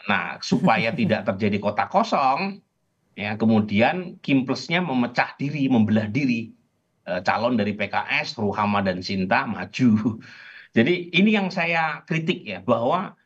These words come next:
Speaker 1: eh, apa, proses kompetisi pilkada kita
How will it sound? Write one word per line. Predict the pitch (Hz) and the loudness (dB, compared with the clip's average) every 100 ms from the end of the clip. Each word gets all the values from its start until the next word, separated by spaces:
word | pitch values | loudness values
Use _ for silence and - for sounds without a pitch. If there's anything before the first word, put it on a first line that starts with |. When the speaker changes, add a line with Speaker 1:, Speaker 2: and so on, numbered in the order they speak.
| _ _ _ _ - | _ _ _ _ 2
Speaker 1:
eh, | 120 113 110 110 - _ _ _ _ _ | 4 4 0 -6 -12 _ _ _ _ _
apa, | 101 101 147 | -4 -2 -4
proses | - 143 139 143 - | 0 0 0 -4 -4
kompetisi | 143 135 135 139 123 139 123 | -2 0 0 -4 -2 -2 -2
pilkada | 120 135 127 123 117 | 0 0 2 0 -2
kita | 135 139 98 92 - | -4 -6 -6 -6 -10